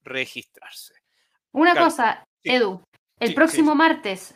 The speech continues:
Speaker 2: dos de la tarde, hora de Nueva York, por favor, no se olviden, tenemos Top Trades quincenal junto a Julián, analista
Speaker 1: Así es.
Speaker 2: invitado, él es analista de Tickmill, tiene, eh, el certificado de la C F A y nos entrega mucho aporte en nuestro canal, también entregándonos su perspectiva, así que no se lo pierdan.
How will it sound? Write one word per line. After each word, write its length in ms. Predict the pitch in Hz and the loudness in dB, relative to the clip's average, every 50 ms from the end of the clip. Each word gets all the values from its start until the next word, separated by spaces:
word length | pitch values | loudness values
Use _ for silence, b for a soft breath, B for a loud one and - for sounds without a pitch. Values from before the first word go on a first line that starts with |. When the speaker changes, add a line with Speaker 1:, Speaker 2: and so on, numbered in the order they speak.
| _ - | _ -14
Speaker 2:
dos 240 | 196 202 277 294 294 | -4 0 0 2 2
de 80 | 302 285 | 2 2
la 160 | 294 285 285 | 2 2 2
tarde, 240 | 294 294 294 269 269 | 2 0 0 -2 -2
hora 180 | 254 262 262 | -2 0 0
de 80 | 262 262 | 0 -2
Nueva 220 | 262 262 262 262 | -2 -2 -2 -2
York, 400 | 262 277 277 254 247 - - _ - | -2 -2 -4 -4 -6 -8 -16 _ -10
por 140 | 233 220 | -8 -8
favor, 280 | - 254 240 233 226 220 | -4 -4 -4 -4 -4 -4
no 120 | 233 254 | -4 -6
se 100 | 254 - | -4 -4
olviden, 400 | 269 254 240 277 285 285 285 269 | -6 -6 -4 -4 -4 -4 -4 -4
tenemos 420 | 262 262 226 226 240 247 247 - - | -6 -6 -6 -6 -6 -6 -6 -6 -2
Top 220 | 302 302 302 302 | -2 -2 -2 -2
Trades 340 | - 285 294 294 294 - - | -4 -4 -4 -4 -4 -8 -8
quincenal 680 | - 285 294 294 294 294 294 277 262 262 285 285 285 | -2 0 0 0 0 0 -2 -4 0 0 0 0 0
junto 420 | 285 - - 285 285 269 254 269 254 | -4 -6 -6 -4 -4 -4 -2 -2 -4
a 20 | |
Julián, 540 | - - 240 240 233 233 269 294 302 311 285 | -4 -4 -10 -10 -6 -2 0 0 2 2 0
analista 320 | 262 233 233 240 262 247 | -2 -2 -2 -6 -6 -4
Speaker 1:
Así 80 | - 254 | -4 -6
es. 60 | 233 | -6
Speaker 2:
invitado, 460 | 220 226 226 233 269 285 294 302 294 | -4 -6 -4 0 2 2 4 4 2
él 100 | 240 220 | -2 -2
es 120 | 226 185 220 | -4 -4 -4
analista 400 | 208 214 214 240 240 - 247 214 | -4 -4 -4 -8 -6 -4 -2 -2
de 140 | 214 214 | -2 -2
Tickmill, 500 | 208 294 311 294 285 285 302 311 320 320 B B B B B B B | -2 -4 -4 -4 -2 -2 -2 -2 -2 -4 B B B B B B B
tiene, 520 | - 254 247 247 247 240 240 240 233 233 - | -4 -2 -2 0 0 -2 0 0 -2 -2 -4
eh, 680 | 214 208 208 202 202 196 196 196 196 190 185 185 - - | -6 -6 -4 -4 -4 -4 -4 -4 -4 -6 -6 -8 -8 -8
el 100 | 214 - | -8 -8
certificado 480 | 226 208 - 175 220 226 233 240 233 | -8 -8 -8 -8 -8 -4 0 2 2
de 80 | 233 226 | 2 2
la 80 | 214 | -2
C 220 | 214 - 233 220 208 | -6 -6 -8 -6 -8
F 180 | 196 - - 294 | -6 -4 -2 -2
A 80 | 294 | 0
y 120 | 302 311 277 | 0 -2 -2
nos 120 | 254 220 | -4 -6
entrega 320 | 214 214 196 220 226 220 220 | -6 -8 -8 -8 -6 -6 -6
mucho 480 | 214 220 226 247 294 330 330 - 262 | -6 -4 -2 0 0 0 0 -2 -4
aporte 360 | 247 247 277 277 285 277 254 | -2 -2 -2 -4 -4 -6 -8
en 60 | 240 233 | -8 -4
nuestro 300 | 247 262 262 - 262 240 | -4 -6 -4 -6 -8 -6
canal, 320 | 226 226 226 240 254 247 | -4 -2 -2 -2 -2 -2
también 380 | 240 214 220 220 233 240 240 240 | -2 -4 -4 -4 -8 -8 -8 -8
entregándonos 520 | 226 214 220 226 226 226 226 220 202 - | -8 -8 -6 -6 -4 -4 -4 -6 -6 -6
su 160 | - 277 269 | -6 -8 -6
perspectiva, 540 | 247 254 254 247 - 240 247 - 262 262 247 | -4 -6 -6 -6 -8 -10 -6 -4 -2 -2 -2
así 160 | 247 247 247 240 | -2 -4 -8 -8
que 120 | 196 185 | -8 -8
no 160 | 196 208 233 | -4 -4 -4
se 100 | 240 269 | -2 -2
lo 120 | 294 302 294 | -2 0 0
pierdan. 560 | 302 320 320 302 247 214 220 233 247 285 | 2 2 2 2 2 0 0 0 0 -2